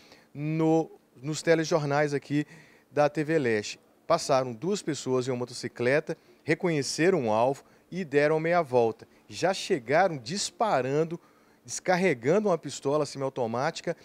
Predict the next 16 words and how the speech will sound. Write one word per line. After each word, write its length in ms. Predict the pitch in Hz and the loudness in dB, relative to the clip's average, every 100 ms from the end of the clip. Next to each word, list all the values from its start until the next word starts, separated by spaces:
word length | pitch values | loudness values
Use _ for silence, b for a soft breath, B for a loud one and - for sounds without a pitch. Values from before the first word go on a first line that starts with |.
| B B | B B
nesse 320 | 135 165 - | -4 -2 -2
homem 280 | 139 143 170 | -2 -2 -4
que 80 | - | -6
conseguiu 580 | - 277 - 185 196 294 | -2 -2 -2 -6 -4 -4
fugir 500 | 269 233 143 196 262 b b - | -4 -6 -4 -4 -6 b b 2
para 460 | 202 220 226 202 - | 6 6 4 2 0
um 200 | 214 247 | -2 4
lote 420 | 160 196 - 202 | 6 6 2 -4
vago 400 | 131 147 208 214 b b | 2 4 4 -2 b b
e 120 | 220 | -6
depois 440 | 233 226 180 233 | -2 0 4 2
ter 140 | - 233 | 2 -2
acesso 640 | 220 - 151 175 202 - B B - | -2 -4 0 0 0 -8 B B 4
ao 160 | 202 | 4
escadão. 640 | 208 - 214 156 143 170 202 b b - | 4 4 4 4 6 4 2 b b 0
Aí, 400 | 143 143 165 | 2 2 0